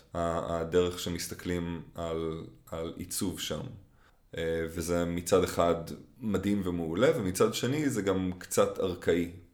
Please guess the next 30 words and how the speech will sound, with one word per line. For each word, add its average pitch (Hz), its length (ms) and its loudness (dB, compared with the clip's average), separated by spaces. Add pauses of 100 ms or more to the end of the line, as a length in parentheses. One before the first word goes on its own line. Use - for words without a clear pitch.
(240)
כאילו, 87 540 0
יש, 92 300 0
יש 101 260 2
תמיד 101 340 2
את 113 140 2
הבעיה 95 540 6
שאנשים 90 920 2
שהם 92 440 0
נמצאים 90 420 -2
כבר 90 180 0
יותר, 90 540 2 (360)
כאילו, 90 300 -6
המון 90 260 0
המון 90 200 0
שנים 90 280 0
בתעשייה, 110 600 2 (680)
הם 90 420 0 (360)
יכולים 98 500 2
להיות 101 300 6
יותר, 98 520 4
אה, 90 840 4 (420)
כאילו, 98 220 -2
אולי 95 300 6
יותר 98 280 4
מדי 98 280 8
קונבנציונליים. 87 1000 -2 (360)
אבל 87 340 6
יחד 87 320 2
עם 90 120 0
זה, 98 340 6